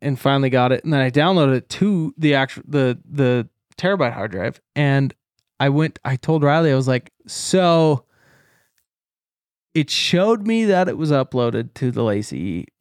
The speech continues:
but I can't currently open it on the Lacy E." So I was like, "What I'm gonna do is I'm gonna leave these on his desktop. So if anything bad happens and you go home, Riley, going home to try and edit this video, that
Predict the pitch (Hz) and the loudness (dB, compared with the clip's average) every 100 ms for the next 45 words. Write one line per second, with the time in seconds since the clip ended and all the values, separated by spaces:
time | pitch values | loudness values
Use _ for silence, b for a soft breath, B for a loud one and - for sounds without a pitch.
0 | - 113 101 - _ 117 123 - - 139 | -6 -4 -4 -8 _ -2 -2 -4 -2 0
1 | 135 - - 139 135 101 123 - 120 127 | 0 -6 -4 -2 -2 -2 -2 -2 -2 0
2 | 131 143 - _ - 139 135 139 151 - | -2 -2 -6 _ -2 0 0 0 0 -2
3 | 127 170 170 - 135 127 127 120 113 - | -2 0 -2 0 2 2 2 2 0 -2
4 | _ - 135 131 160 151 151 135 131 135 | _ -4 0 0 0 2 2 2 0 -2
5 | 127 127 151 151 139 135 127 - _ - | 0 -2 -4 -4 -2 -2 -6 -12 _ -4
6 | 131 127 135 135 123 123 120 - 90 71 | 0 0 0 0 0 0 0 -2 -6 -6
7 | - _ - 120 107 110 - 131 135 139 | -8 _ -6 -2 -2 -2 -2 -2 0 -2
8 | 127 - _ - - 123 117 127 135 139 | -4 -10 _ -20 -4 0 2 2 2 0
9 | 151 147 131 123 123 131 123 127 127 127 | 0 0 0 0 0 0 0 -2 -2 -4
10 | - _ - 127 120 120 131 135 _ 139 | -6 _ -2 0 2 0 -2 -4 _ 0
11 | 123 127 131 131 135 131 b b b b | 0 0 0 0 -2 -4 b b b b
12 | b - 120 - 127 127 117 - 135 127 | b -6 -4 0 2 2 0 -2 0 0
13 | - 123 127 127 131 135 143 b b b | -2 -8 -2 0 2 2 0 b b b
14 | b b - 131 113 98 - | b b -4 0 0 -2 -8